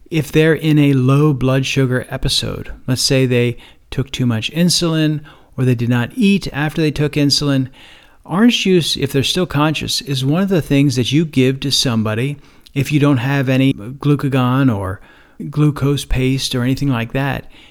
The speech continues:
You give them orange juice because it causes a dramatic increase in blood sugar. And for someone with type two diabetes,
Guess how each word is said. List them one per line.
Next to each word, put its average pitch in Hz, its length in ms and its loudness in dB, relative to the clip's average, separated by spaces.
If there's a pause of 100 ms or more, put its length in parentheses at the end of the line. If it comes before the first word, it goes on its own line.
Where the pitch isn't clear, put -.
(140)
You 220 200 4
give 135 260 0
them 131 300 0
orange 190 300 -2
juice 104 240 -8
because 131 360 -2
it - 140 -6
causes 131 500 -2
a 117 180 -4
dramatic 120 840 0 (160)
increase 143 640 -2
in 135 160 -2
blood 139 240 -4
sugar. 101 280 -8 (560)
And 135 140 2
for 135 80 0
someone 208 320 2
with 160 140 -4
type 151 200 -2
two 147 120 0
diabetes, 127 680 -2